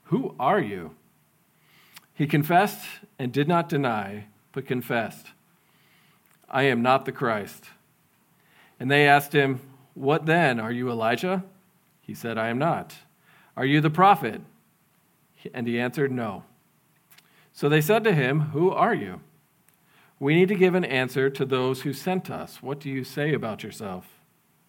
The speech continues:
He said, 'I am the voice of one crying out in the wilderness, "Make straight the way of the Lord," as the prophet Isaiah said.' Now they had been sent from the Pharisees.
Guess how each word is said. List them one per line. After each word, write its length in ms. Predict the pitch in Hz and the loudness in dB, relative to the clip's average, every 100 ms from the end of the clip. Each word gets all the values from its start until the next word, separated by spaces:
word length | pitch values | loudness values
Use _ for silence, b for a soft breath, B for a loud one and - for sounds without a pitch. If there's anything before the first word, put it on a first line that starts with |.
| _ _ b b b b b b | _ _ b b b b b b
He 160 | - 135 | -6 -6
said, 320 | 156 131 123 | -2 -2 -2
'I 240 | 120 135 151 | -2 2 4
am 160 | 151 | 4
the 80 | 135 | 2
voice 460 | 120 147 151 151 151 | 2 2 4 2 -2
of 120 | 120 | -4
one 280 | 131 139 139 | -2 -2 -2
crying 420 | - 143 147 139 | -4 -2 0 0
out 220 | 139 139 | 0 0
in 80 | 127 | -2
the 80 | 117 | -2
wilderness, 600 | 127 139 139 135 135 147 | 2 2 2 0 -2 -4
"Make 220 | 120 117 | -4 -4
straight 540 | - - 160 185 180 | -10 -4 0 0 -2
the 60 | 143 | -6
way 260 | 127 151 | -2 0
of 120 | 170 151 | 0 -2
the 100 | 156 | -4
Lord," 440 | 156 156 117 95 - b b b - | -2 -2 -2 -8 -16 b b b -16
as 160 | 117 | -14
the 80 | - | -12
prophet 400 | 107 127 131 135 | -8 -6 -6 -4
Isaiah 420 | 123 117 123 117 | -4 -4 -4 -4
said.' 400 | 117 131 120 104 - _ _ _ _ _ _ _ _ B B B B B B B B _ - | -6 -8 -8 -10 -14 _ _ _ _ _ _ _ _ B B B B B B B B _ 0
Now 220 | 143 160 | 4 6
they 140 | 175 | 6
had 100 | 160 | 4
been 160 | 135 139 | 4 0
sent 300 | - 226 226 | 0 -2 -2
from 160 | 165 | -4
the 60 | 127 | -4
Pharisees. 840 | 113 151 123 110 110 92 80 - | 0 0 0 -4 -10 -12 -14 -18